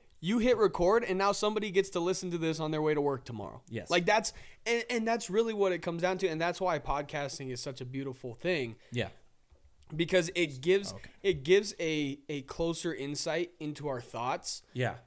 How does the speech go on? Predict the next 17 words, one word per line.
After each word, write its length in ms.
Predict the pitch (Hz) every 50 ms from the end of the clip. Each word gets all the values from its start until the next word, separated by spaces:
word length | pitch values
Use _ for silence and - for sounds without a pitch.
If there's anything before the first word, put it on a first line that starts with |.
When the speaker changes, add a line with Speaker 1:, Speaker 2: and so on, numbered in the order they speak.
| _ _ _ -
Speaker 1:
It's 180 | 147 131 -
still 480 | - - - - - - 180 180 180 175
taking 480 | - - - 175 175 165 180 180 170 165
advantage 560 | 156 135 123 139 151 156 156 147 139 135 139
of 160 | 135 131 135
this 180 | 139 135 127 -
wonderful 420 | 139 143 147 147 139 - 147 135
technology 600 | - - 131 120 139 135 143 143 135 123 127 123
that 140 | 123 123 113
we 120 | 123 117
have 280 | 104 139 127 120 117 117
Speaker 2:
Right. 180 | 131 131 117 156
Speaker 1:
at 60 | 139
our 120 | 131 120 117
fingertips. 720 | - - 214 226 185 156 135 - 135 117 117 - - 123 127
Speaker 2:
Mm-hmm. 580 | 117 110 98 95 - - - - _ _ - 143
Speaker 1:
Um, 340 | 143 143 135 131 131 127